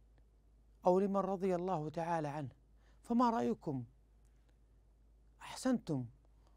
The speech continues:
قلنا الشفاعة الخاصة، أحسنتم، أولا بوركتم، الشفاعة العظمى، وذكرنا هي شفاعة عليه الصلاة والسلام لأهل الموقف. أحسنتم. والشفاعة الثانية ما رأيكم؟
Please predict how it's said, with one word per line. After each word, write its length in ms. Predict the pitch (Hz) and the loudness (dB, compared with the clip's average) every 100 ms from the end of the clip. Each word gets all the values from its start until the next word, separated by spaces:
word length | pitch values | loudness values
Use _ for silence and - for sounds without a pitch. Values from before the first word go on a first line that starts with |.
| - - | -20 -4
قلنا 220 | 202 196 | 0 0
الشفاعة 800 | 147 185 170 220 214 170 117 - - | 0 -4 0 4 4 4 -2 -6 -10
الخاصة، 680 | 143 - 247 220 - 254 214 - - - - - - - - | -10 6 6 6 2 4 2 -2 -20 -20 -20 -20 -20 -20 -20
أحسنتم، 440 | - - 240 202 | -16 0 2 4
أولا 560 | 214 208 226 233 269 240 - - - - - _ - - | 8 10 12 12 10 8 0 -20 -20 -20 -20 _ -18 4
بوركتم، 600 | 233 285 - - 175 - - | 8 10 8 4 4 4 -6
الشفاعة 800 | - 180 156 - 226 262 226 | 0 2 4 10 12 12 12
العظمى، 800 | 214 175 220 254 220 185 156 139 139 - - - - - - - - | 12 10 6 6 6 6 4 2 -8 -18 -20 -20 -20 -20 -20 -20 0
وذكرنا 480 | 190 196 196 240 233 | 6 8 10 8 10
هي 140 | 220 | 10
شفاعة 420 | 190 208 220 240 247 | 8 8 10 10 10
عليه 280 | 240 233 226 | 8 8 6
الصلاة 520 | - 220 220 247 233 | 4 4 8 8 8
والسلام 840 | 214 208 - - 190 226 233 151 127 - - - - - - - - - | 2 0 -2 4 8 10 10 6 -4 -10 -20 -20 -20 -20 -20 -20 -20 -6
لأهل 280 | - 170 165 | 0 2 2
الموقف. 680 | 156 151 143 - 127 - - - - - - - - - - | 2 0 -2 -6 -16 -16 -20 -20 -20 -20 -20 -20 -20 -20 -18
أحسنتم. 400 | - 269 - 208 | 4 4 6 2
والشفاعة 360 | 226 269 294 | 6 10 10
الثانية 360 | 254 - 269 240 | 10 10 10 12
ما 120 | 269 | 10
رأيكم؟ 540 | 285 285 247 196 151 | 12 10 10 6 2